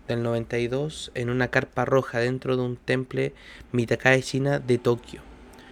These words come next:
No tenía el presupuesto para acceder a los cincuenta, para exceder a los cincuenta y dos minutos de duración, porque eso es algo que tienen que entender. La película dura solamente eso, cincuenta minutos.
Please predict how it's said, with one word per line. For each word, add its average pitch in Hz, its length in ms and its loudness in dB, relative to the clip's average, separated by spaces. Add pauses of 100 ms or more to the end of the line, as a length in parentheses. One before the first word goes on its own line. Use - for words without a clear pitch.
(380)
No 131 160 4
tenía 156 340 6
el 202 80 4
presupuesto 160 720 2
para 143 160 4
acceder 131 480 2
a 135 60 4
los 131 340 0
cincuenta, - 1000 -2 (160)
para 117 120 2
exceder 131 440 2
a 123 100 2
los 120 140 2
cincuenta 123 440 -2
y 127 120 4
dos 139 180 2
minutos 139 420 0
de 131 80 2
duración, 123 480 2 (1080)
porque 123 200 6
eso 143 320 2 (420)
es 123 120 4
algo 120 220 4
que 120 80 -2
tienen 120 240 0
que 117 80 -6
entender. 123 380 0
La 123 120 4
película 139 300 4
dura 135 280 4
solamente 135 560 0
eso, - 180 -6
cincuenta 139 520 -2
minutos. 135 520 -4